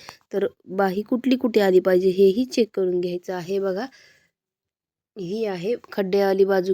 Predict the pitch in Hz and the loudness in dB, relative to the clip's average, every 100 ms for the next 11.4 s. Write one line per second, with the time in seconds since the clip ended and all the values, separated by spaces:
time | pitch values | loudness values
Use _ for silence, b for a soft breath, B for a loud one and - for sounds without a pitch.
0 | - 208 202 208 190 190 202 196 185 190 | 0 -2 0 -2 -2 -6 -2 0 0 0
1 | 180 180 185 - 233 233 226 208 196 202 | 0 -2 -4 -4 -4 -2 -2 -4 -4 -4
2 | 190 208 - 202 190 185 185 175 196 220 | -6 -8 -6 -2 0 0 -4 -6 -4 -4
3 | 208 233 B B B _ 202 208 208 220 | -2 -4 B B B _ -4 -2 -2 -2
4 | 202 196 190 190 185 180 180 196 196 254 | 0 2 2 0 -6 -6 -4 -2 -2 -6
5 | B B _ 208 190 202 202 247 254 196 | B B _ -2 -2 -2 -2 -2 0 0
6 | 175 175 180 185 180 180 180 190 190 185 | 0 -4 -2 -2 -2 -2 0 0 0 -2
7 | 185 185 180 269 294 196 180 175 202 254 | -4 -4 -4 -6 -4 -2 -2 -2 -4 -6
8 | B B - 220 214 - 202 190 190 - | B B -4 -2 -2 -4 -4 -2 -4 -4
9 | 262 262 - b _ 208 208 202 208 196 | -4 -4 -10 b _ -8 -8 -2 -2 -2
10 | 202 190 185 339 - _ 233 208 180 175 | -4 -4 -6 -10 -14 _ -10 -4 -4 -4
11 | 160 180 160 | -10 -12 -12